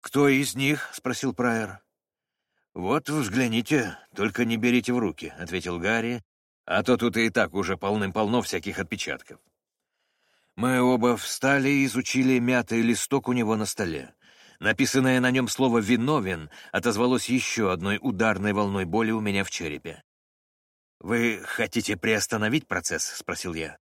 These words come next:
"Пока не знаю. Я уже просмотрел блокноты, которые мы раздали присяжным,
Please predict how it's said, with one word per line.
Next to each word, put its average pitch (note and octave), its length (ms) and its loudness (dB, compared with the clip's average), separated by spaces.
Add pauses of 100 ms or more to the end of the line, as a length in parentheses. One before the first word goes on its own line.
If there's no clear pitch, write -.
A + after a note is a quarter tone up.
(960)
"Пока A#2 340 2
не E3 120 0
знаю. F2 680 -2 (340)
Я A2 300 2
уже A#2+ 180 4
просмотрел A#2+ 520 0
блокноты, A#2 520 0
которые F#2+ 360 -2
мы F#2+ 100 0
раздали F#2+ 380 0
присяжным, D#2 680 -6